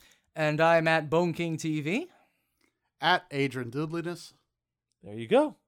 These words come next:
Speaker 1: Yeah, so send your complaints there.
Speaker 3: Alrighty, freaks. Let's go ahead and jump over to our shout-outs.
Speaker 1: Oh, boy.
Speaker 3: I wanna go ahead. Yeah, well, we need to, like, we need to have, like, your lists on a backup or
Speaker 1: Yeah,
Speaker 3: something.
Speaker 1: I don't know why I always have it, like, five days backwards, yeah.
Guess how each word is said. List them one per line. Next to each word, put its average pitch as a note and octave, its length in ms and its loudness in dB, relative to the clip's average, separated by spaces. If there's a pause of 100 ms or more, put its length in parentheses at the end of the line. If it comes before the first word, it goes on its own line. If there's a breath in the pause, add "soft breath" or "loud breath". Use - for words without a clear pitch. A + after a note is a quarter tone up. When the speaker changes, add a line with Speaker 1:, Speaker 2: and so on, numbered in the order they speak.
(180)
Speaker 1:
Yeah, F#3 220 -6
so D3+ 120 -6
send E3+ 220 -2
your F#3+ 80 0
complaints G3+ 400 -2
there. D3+ 300 -2 (360)
Speaker 3:
Alrighty, F3 560 0
freaks. A#2+ 460 -8
Let's - 240 2
go B3+ 140 4
ahead C#3+ 260 4
and D#3+ 120 -4
jump C#3+ 240 0
over D3+ 220 0
to C#3 80 4
our C3+ 120 6
shout-outs. C3 680 -2 (380)
Speaker 1:
Oh, G3+ 100 -2
boy. C3+ 320 -2 (320 soft breath)
Speaker 3:
I B2 220 6
wanna B2+ 260 2
go B2+ 140 6
ahead. C3+ 240 4
Yeah, C#3 260 4
well, C#3 200 0 (180)
we G3 160 -2
need D#4+ 200 -6
to, C4 80 -6
like, E3+ 180 2
we D#3+ 100 -4
need C4+ 140 -12
to G#3+ 80 -2
have, F#3 200 2
like, C3+ 160 0
your C3 160 0
lists C#3+ 300 2
on B2+ 100 2
a A2 80 -4
backup B2+ 540 2
or E3+ 80 -2
Speaker 1:
Yeah, E3+ 120 0
Speaker 3:
something. E3+ 300 4
Speaker 1:
I F#3 120 2
don't G#3 140 2
know F#3 120 4
why E3 340 6
I D#3 40 4
always D#3+ 260 0
have F3 160 2
it, D#3+ 60 -2
like, D3 160 0
five D#3 460 -2
days C#3 300 -6
backwards, B2 460 -8
yeah. B2 260 -8